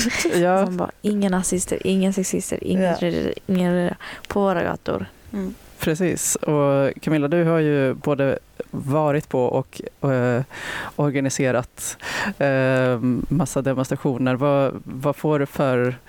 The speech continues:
Speaker 2: bild eller när du hör de här klippen? Liksom, är det, är det nå-,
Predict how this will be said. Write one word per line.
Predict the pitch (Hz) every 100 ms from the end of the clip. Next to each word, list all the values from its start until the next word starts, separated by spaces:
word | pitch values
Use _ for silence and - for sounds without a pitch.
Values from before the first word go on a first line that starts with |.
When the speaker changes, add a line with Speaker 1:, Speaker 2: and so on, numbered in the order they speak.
| - - - - - -
Speaker 2:
bild | 127 147 127 117
eller | 127 123 120 123
när | 139 135
du |
hör | 131 143
de | 127
här | 127
klippen? | 127 139 - - -
Liksom, | - 135
är | 127
det, | 123 120 127 -
är | 135
det | 127
nå-, | 120 120